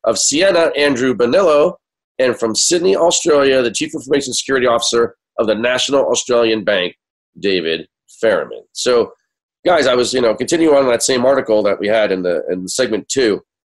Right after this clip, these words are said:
Uh, the FireEye C E O, Kevin Mandia, told Cyberscoop last year that his company typically gives the U S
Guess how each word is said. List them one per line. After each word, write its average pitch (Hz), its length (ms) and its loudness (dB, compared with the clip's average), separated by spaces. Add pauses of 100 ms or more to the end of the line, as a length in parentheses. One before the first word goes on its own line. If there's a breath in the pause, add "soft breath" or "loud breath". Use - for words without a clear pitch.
(440)
Uh, 101 300 2
the 92 260 -8
FireEye 147 440 2
C 101 400 -4
E 95 40 2
O, 82 280 -2 (360)
Kevin 127 300 0
Mandia, 95 500 -2
told 95 220 -4
Cyberscoop 117 720 -2 (300)
last 120 400 -2
year 92 560 -2 (580)
that 104 120 -2
his 147 180 0
company 131 400 -2
typically 113 440 -4
gives 104 520 -4 (300)
the 110 100 0
U 139 320 0
S 110 480 -2